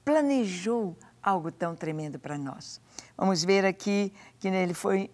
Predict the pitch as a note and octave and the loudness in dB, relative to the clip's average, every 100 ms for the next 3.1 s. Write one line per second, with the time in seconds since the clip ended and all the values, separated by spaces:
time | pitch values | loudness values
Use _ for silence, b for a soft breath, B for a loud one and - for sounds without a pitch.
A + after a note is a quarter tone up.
0 | - F3+ F#3 - E3+ D#3+ E3+ F#3 E3 C#3 | -6 -4 -2 -2 -2 0 0 0 -4 -8
1 | D3+ - - - C4+ B3+ B3 C4+ D4 - | -12 -12 -14 -2 2 2 2 -2 -4 -8
2 | - b b b b _ G3+ F#3 F#3 F3 | -12 b b b b _ -6 -2 -2 -4
3 | - | -8